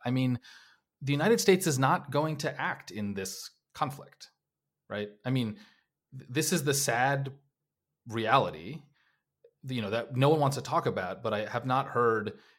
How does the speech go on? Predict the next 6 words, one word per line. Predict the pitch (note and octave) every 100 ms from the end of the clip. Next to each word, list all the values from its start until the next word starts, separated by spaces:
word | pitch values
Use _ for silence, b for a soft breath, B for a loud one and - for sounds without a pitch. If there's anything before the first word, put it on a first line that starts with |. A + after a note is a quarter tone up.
| _
anything | A#2 A#2 A2+ G#2+ G2+ -
credible | - C3+ B2+ G#2 G#2
to | -
the | A2
opposite, | C3 F3+ - - -
right? | C3 D3